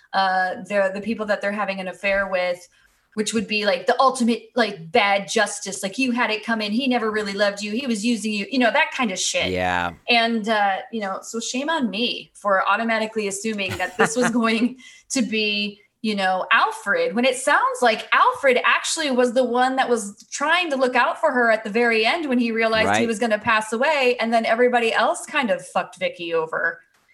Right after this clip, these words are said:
Speaker 1: You know, it
Speaker 2: Yeah.
Speaker 1: wasn't Alfred. Alfred was like, "Listen, it was a bad breakup, babe. I'm sorry. We had some good times together. I'm gonna take care of you because I'm dying. And, you know, I, I wanna do good."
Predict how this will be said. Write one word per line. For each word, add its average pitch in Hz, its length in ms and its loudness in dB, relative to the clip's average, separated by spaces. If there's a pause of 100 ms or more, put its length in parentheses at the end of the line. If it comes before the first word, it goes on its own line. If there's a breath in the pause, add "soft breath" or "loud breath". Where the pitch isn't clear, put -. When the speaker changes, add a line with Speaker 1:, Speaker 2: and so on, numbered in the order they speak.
(140)
Speaker 1:
You 202 100 -4
know, 196 160 2
it 196 80 4
Speaker 2:
Yeah. - 60 2
Speaker 1:
wasn't 247 280 2
Alfred. 208 460 0
Alfred 254 380 0
was 214 120 -4
like, 202 220 0
"Listen, 214 300 -2
it 185 80 -4
was 185 100 -6
a 180 60 -10
bad 196 260 2
breakup, 185 400 0 (160)
babe. 185 340 2
I'm 185 120 -4
sorry. 196 420 2
We 196 140 -4
had 214 160 -2
some 214 120 -6
good 196 200 -8
times 190 260 -2
together. 185 400 -2
I'm 208 160 -2
gonna 196 140 -2
take 196 240 -10
care 196 280 0
of - 80 -10
you 185 220 -6
because 190 240 -10
I'm 202 240 0
dying. 185 440 0 (440 loud breath)
And, 190 180 -4
you 190 80 -8
know, 180 300 2
I, 175 300 2
I 180 240 0
wanna 180 380 -2 (260)
do 190 160 -8
good." 180 400 -2